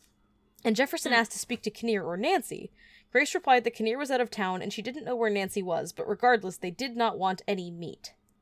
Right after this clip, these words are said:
Speaker 2: Odd.
Speaker 1: This
Speaker 2: If you don't wanna come across as suspicious,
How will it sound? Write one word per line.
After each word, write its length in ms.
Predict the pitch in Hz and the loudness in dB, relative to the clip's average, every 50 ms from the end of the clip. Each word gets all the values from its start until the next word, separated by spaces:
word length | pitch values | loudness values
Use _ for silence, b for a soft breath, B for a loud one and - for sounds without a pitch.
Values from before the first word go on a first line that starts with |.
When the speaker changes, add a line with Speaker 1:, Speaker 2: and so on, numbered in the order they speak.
| _ _ _ - | _ _ _ -4
Speaker 2:
Odd. 140 | 226 214 202 | -2 -2 0
Speaker 1:
This 280 | 359 349 - - - - - | -2 -2 -6 -10 -16 -14 -10
Speaker 2:
If 120 | 247 226 202 | -10 -8 -6
you 80 | 240 247 | -6 -4
don't 200 | 208 285 294 311 | -2 0 0 0
wanna 140 | 330 330 320 | 0 -2 -2
come 160 | 320 311 302 | -2 -2 -4
across 300 | 302 302 302 285 277 277 | -2 -2 -2 -2 -2 -4
as 120 | 254 214 - | -6 -8 -8
suspicious, 680 | 240 214 - - 285 277 277 220 185 180 - - | -8 -8 -4 -4 -4 -4 -4 -6 -8 -8 -10 -14